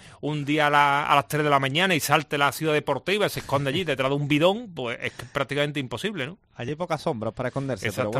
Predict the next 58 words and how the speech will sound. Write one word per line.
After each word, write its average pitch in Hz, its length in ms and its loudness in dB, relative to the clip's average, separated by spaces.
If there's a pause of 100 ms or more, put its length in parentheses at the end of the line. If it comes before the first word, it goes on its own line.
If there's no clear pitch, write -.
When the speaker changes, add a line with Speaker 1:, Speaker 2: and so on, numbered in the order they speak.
Speaker 1:
Exactamente. 98 280 -10
Speaker 2:
de 120 60 -12
todas 143 220 -2
formas, 165 420 -2 (300)
yo 110 320 -2
incluso 120 420 -6
lo 120 100 0
daba 131 360 0
con 156 180 -4
opciones 120 400 -6
de 135 60 -2
Speaker 1:
De, 180 40 -4
Speaker 2:
ser 170 160 0
Speaker 1:
de, 160 120 -6
Speaker 2:
titular 165 320 2
Speaker 1:
de 143 60 0
ser 143 120 -4
titular. 147 400 -2
Speaker 2:
al 127 140 -6
futbolista, 131 720 -2
Speaker 1:
De 110 100 -10
ser 101 120 -4
Speaker 2:
pero, 104 140 -4
Speaker 1:
titular, 135 320 -2
Speaker 2:
claro, 107 220 -8
Speaker 1:
sí. 180 200 -10
Speaker 2:
si, - 160 -10
si, 92 80 -16
si - 140 -12
está 127 200 -6
lesionado, 135 720 -2
Koundé 117 320 -6
no 135 80 -8
está, 160 460 -2 (480)
eh, 110 600 -8
pues 101 160 -8
ya 104 100 -2
a 110 40 -2
lo 117 80 -2
mejor 120 420 -4
pues 113 600 -6
empezamos 107 800 -10
a 120 60 -4
ver 123 240 -6
que, 143 380 -8 (100)
eh, 147 180 -8
no 127 160 -10
es 120 60 -8
tan 139 180 -6
fácil 160 320 -2
para 156 200 0
el 143 60 -2
entrenador, 127 580 -4
¿no? 143 180 -12
Porque 120 280 -12
Idrissi 113 380 -8
ha 151 40 0
venido 160 420 -2